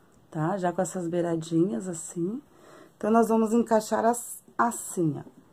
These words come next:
Este cantinho, aqui onde tem os dois pontos juntos. Este cantinho,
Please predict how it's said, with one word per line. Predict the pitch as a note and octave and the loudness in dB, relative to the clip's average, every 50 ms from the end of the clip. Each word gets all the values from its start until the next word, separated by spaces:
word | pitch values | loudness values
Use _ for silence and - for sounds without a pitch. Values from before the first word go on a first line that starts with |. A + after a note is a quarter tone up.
| _ _ - _ _ _ _ _ _ - | _ _ -20 _ _ _ _ _ _ -8
Este | F#3+ F3+ D#3+ - - - | -8 -8 -8 -10 -16 -14
cantinho, | - - E3 D#3 D#3 D#3+ - - - F3+ F#3 G#3 A#3+ C4 C#4+ D4 D4+ E4 - | -6 -2 -2 0 -2 -2 -6 -6 -2 0 0 2 2 2 2 2 2 0 -2
aqui | A#3+ A3 - - | -4 -4 -2 -2
onde | C4+ C#4 D4 | -2 -2 -2
tem | C#4+ - C#4 | -2 0 0
os | C#4 B3+ A3 | 0 0 2
dois | A#3 B3+ C4+ C4+ - | 4 4 4 2 0
pontos | - C4+ C4 C4 B3+ - C#4 A#3+ | -2 -2 -2 -2 -2 -4 -10 -8
juntos. | G3+ F#3+ D#3 C3+ C3 - - - - - - - _ - _ _ _ - - - - - _ _ _ _ _ _ _ _ | -4 -4 -4 -4 -4 -8 -14 -20 -20 -20 -20 -20 _ -20 _ _ _ -20 -20 -20 -20 -20 _ _ _ _ _ _ _ _
Este | F#3+ D#3+ - - - | -16 -14 -14 -16 -12
cantinho, | - F#3+ F3 E3 D#3+ - - - F3+ F3+ F#3+ A3 C4 D4 D#4+ | -8 -8 -8 -8 -8 -12 -8 -6 -4 -4 -2 -2 -4 -6 -6